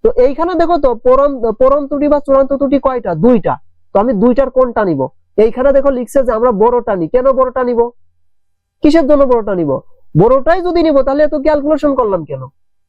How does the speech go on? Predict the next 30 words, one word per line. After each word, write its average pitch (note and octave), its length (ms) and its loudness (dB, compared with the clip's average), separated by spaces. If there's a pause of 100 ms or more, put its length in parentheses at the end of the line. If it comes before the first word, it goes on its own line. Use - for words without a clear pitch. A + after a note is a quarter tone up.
(200)
এটা G#3+ 160 2
কি C4+ 80 -4
যুক্তিসঙ্গত C4+ 580 0
কথা D4+ 260 2
না? B3 120 2
এই B3 220 2
কথাটা C#4 280 -2
ভুল, C#4+ 380 2
বড়টা A#3+ 360 0
নিয়ে A3 180 0
এটা, A#3+ 140 2
এটা, A#3 160 0
এটা G#3+ 240 2
ভুল B3 300 0
করছে। G#3 340 -4 (400)
এর A3 140 2
সঠিক D4+ 520 -4
নিয়ম D4 260 4
হচ্ছে G3 360 2 (280)
যদি F#3+ 240 4
একাধিক C4 560 2
চূড়ান্ত C#4+ 360 0
ত্রুটি C#4 260 -2
বের C4+ 260 2
হয়, A3+ 160 -4
তাহলে A3+ 200 0
তাদের A#3+ 260 -2
গড় A#3 280 0
করতে G#3+ 300 -4
হয়। D#3+ 220 -2